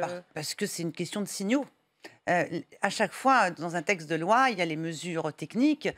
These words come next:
Speaker 1: et puis il y a aussi les signaux qu'on envoie. Il y a une dimension symbolique à la loi. Euh, les signaux qui ont été envoyés avec la loi alimentation, au moins sur le glyphosate, c'est des signaux qui sont envoyés au lobby, euh, au lobby des, des, des phytosanitaires et aussi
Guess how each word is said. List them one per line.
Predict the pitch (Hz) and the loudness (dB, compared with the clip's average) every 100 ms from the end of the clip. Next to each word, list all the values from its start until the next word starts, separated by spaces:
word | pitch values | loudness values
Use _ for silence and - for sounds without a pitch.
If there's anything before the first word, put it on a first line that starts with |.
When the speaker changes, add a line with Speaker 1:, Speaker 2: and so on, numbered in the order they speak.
| 139 - - | -6 -20 -6
Speaker 1:
et | 151 | -6
puis | - 202 | -4 0
il | |
y | |
a | 165 | 0
aussi | 160 233 | 0 -2
les | 202 | -4
signaux | - 214 214 226 | -4 -4 0 -2
qu'on | 220 165 | -2 -2
envoie. | 160 160 | 0 0
Il | 151 | -2
y | |
a | 131 | -4
une | 139 143 | -4 -6
dimension | 147 156 170 | -6 -6 -4
symbolique | - 190 220 240 214 | -2 0 0 -2 0
à | |
la | 165 | 0
loi. | 151 151 - - 143 127 165 | 0 -2 -4 -12 -14 -6 -2
Euh, | - | 0
les | 196 | -2
signaux | 196 - 214 202 | -2 0 2 2
qui | - | 0
ont | |
été | 170 175 | -2 0
envoyés | 165 165 160 | 0 2 2
avec | 160 156 | 0 0
la | 156 | 0
loi | 151 | 0
alimentation, | 156 151 151 151 - 240 302 - - - _ - | 2 0 0 -2 2 4 4 4 -12 -20 _ 0
au | |
moins | 185 202 | 2 2
sur | - 156 | 0 -4
le | 156 | -4
glyphosate, | 147 156 160 147 226 277 | -4 -6 -4 2 2 2
c'est | - | -4
des | 156 147 | -8 -8
signaux | - 151 165 208 254 | -6 -4 0 0 0
qui | - | -4
sont | 151 - | -12 -6
envoyés | 151 143 180 208 - | -4 -2 -2 -4 0
au | 208 | 2
lobby, | 196 175 151 220 294 - - - - 180 | 4 2 0 2 2 0 -16 -20 -4 2
euh, | 170 165 | 4 2
au | 175 | 0
lobby | 170 165 165 | -2 -2 -2
des, | 165 147 147 | 0 0 -2
des, | 147 143 | -4 -6
des | 147 | -6
phytosanitaires | 147 - 160 143 143 - 220 285 - 139 - | -8 -6 -4 -2 -2 4 6 6 2 -18 0
et | 190 196 - | 4 4 2
aussi | 156 - - 262 262 | -4 -2 4 4 4